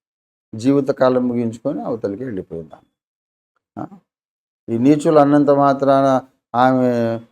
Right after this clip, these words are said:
డ్రగ్ ట్రాఫికింగ్, పిల్లలను నమ్ముకుంది, స్త్రీలను నమ్ముకుంది, ఆమెకి అసలు లైఫే లేదు. ఆ? ఆమెకి ఏమున్నది స్వార్థము? ఆమెలాగా ఒక్కరోజు వీళ్ళని బతకమనండి, ఈ విధవల్ని, కుష్ఠరోగులకు సేవ చేసి,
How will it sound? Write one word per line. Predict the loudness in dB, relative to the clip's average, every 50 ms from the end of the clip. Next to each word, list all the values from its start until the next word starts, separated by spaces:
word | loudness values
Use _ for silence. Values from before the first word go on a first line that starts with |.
| _ _ _ _ -10 -8
డ్రగ్ | 0 4 4 4 4 2 0
ట్రాఫికింగ్, | 2 4 4 4 4 2 -4 -6 -6 -4 -4 -4 -2 -2 0 0 0 -2 0
పిల్లలను | 0 2 2 2 2 2 2 0 0
నమ్ముకుంది, | -2 -2 -2 -4 -4 -4 -4 -4 -4 -4 -6 -8
స్త్రీలను | -8 _ -4 -4 -4 -2 -4
నమ్ముకుంది, | -4 -4 -4 -4 -6 -6 -10 -14 -16 -16 -18 -20 -20 -20 _ _ _ _ _ _ _ _ _ _ _ _ _ -6
ఆమెకి | -4 -2 -2 -2 -2 -2 -4
అసలు | -4 -4 -6 -6 -4 -4 -2
లైఫే | 0 0 0 0 0 0 0 0 2
లేదు. | 2 2 0 0 -2 -8 -14 _ _ _ _ _ _ _ _ _ _ _ _ _ _ _ _ _ _ _ _ -10 -10
ఆ? | -10 -10 -12 -16 _ _ _ _ _ _ _ _ _ _ _ _ _ _ _ _ _ _ _ _ -12
ఆమెకి | -8 -6 -4 -2 -2 0 0
ఏమున్నది | 0 2 0 0 -2 -4 -4 -4 -4 -6
స్వార్థము? | -8 -6 -6 -4 -4 -6 -8 -10 -10 -12 -12 -12 -14 -16 -20 _ _ _ _ _ _ _ _ _ _ _ _ _ _ _ _ _ _ _ _ _ _ _ -6
ఆమెలాగా | -2 0 0 2 2 4 6 6 6 6 6 6 6
ఒక్కరోజు | 6 6 6 4 6 4 6 6 8 6 6 6 6
వీళ్ళని | 4 4 4 4 4 4
బతకమనండి, | 6 4 4 4 2 2 2 2 0 0 2 2
ఈ | 6
విధవల్ని, | 6 8 8 8 8 8 8 6 4 -2 -8
కుష్ఠరోగులకు | -2 0 0 0 0 2 4 4 4 6 4 2 0
సేవ | 2 4 4 4 4 4 0
చేసి, | -2 -2 -4 -4 -8 -14